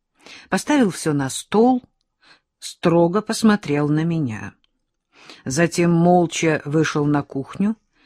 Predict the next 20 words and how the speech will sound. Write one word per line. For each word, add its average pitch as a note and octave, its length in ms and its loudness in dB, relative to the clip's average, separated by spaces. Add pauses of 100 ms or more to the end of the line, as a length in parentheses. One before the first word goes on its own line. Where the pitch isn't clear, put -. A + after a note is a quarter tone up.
(200)
и D#3+ 100 -4
принёс F3+ 460 2
ещё F3 480 0
одну E3+ 400 0 (240)
тёмную F#3 480 2
кружку F3 680 -6
для C3+ 300 -4
себя. A2 460 -8 (1400)
«Пей», F3+ 440 4 (640)
сказал C#3 420 -4
он, C3+ 120 -4
словно C#3 380 -4
приказывая. G#2 840 -16 (1000)
Я C#3+ 160 -4
послушно D3+ 640 -6
начала C3 480 -8
пить. - 560 -20 (1300)
«Значит, E3+ 840 -4 (560)
ты E3 120 0
адвокат», D3+ 720 -4